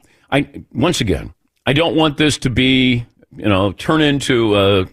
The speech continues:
a discourse or referendum on this. We've been down this road before, and maybe baseball changes where it's the Hall of Really Good or Very Good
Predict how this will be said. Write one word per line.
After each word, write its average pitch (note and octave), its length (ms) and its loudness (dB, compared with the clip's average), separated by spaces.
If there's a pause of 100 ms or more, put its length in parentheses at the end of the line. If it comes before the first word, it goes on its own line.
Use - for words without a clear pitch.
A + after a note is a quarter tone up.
(120)
a G#2 120 0
discourse C#3 640 0
or A2+ 60 2
referendum A#2 760 2
on G#2 360 2
this. G#2 340 0 (420)
We've G#2 200 -2
been D3+ 200 0
down C3 240 2
this A#2+ 220 -2
road A2 240 0
before, G#2 580 0 (340)
and G2 440 0 (280)
maybe C3+ 380 0
baseball B2+ 560 0
changes C3 600 0
where B2 260 2
it's A#2+ 220 -2
the B2 100 2
Hall C#3+ 300 2
of G#2+ 180 -2
Really C#3 300 2
Good B2 360 2
or F#2 140 2
Very C3+ 380 2
Good C3+ 480 0